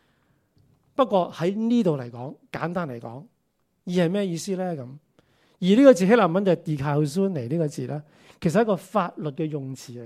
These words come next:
嘅，就係當法官宣判你無罪嘅時候呢，嗱，無罪呢樣嘅嘢就係義呢個字嚟嘅。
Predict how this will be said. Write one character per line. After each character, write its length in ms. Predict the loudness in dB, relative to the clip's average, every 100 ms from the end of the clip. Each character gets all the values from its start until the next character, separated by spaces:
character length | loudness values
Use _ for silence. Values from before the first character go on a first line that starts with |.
| -16 -18
嘅， 40 | _ _ _ _ _ _ _ _ _ _ _ _
就 120 | -2
係 60 | 2
當 220 | 2 2
法 160 | 0 2
官 180 | 2 0
宣 400 | 0 2 2 0
判 280 | 2 2 4
你 200 | 4 2
無 440 | 0 -2 -2 -4
罪 240 | -6 2 4
嘅 260 | 6 4
時 200 | 0 -2
候 120 | -4 -4
呢， 140 | -6 _ _ _ _
嗱， 360 | 0 2 6 6
無 140 | 6
罪 240 | 4 6 8
呢 60 |
樣 160 | 8 8
嘅 80 | 6
嘢 180 | 4 2
就 140 | 0
係 60 | -4
義 360 | -6 -6 -4
呢 60 | -2
個 80 | -2
字 140 | -6
嚟 40 |
嘅。 120 | -18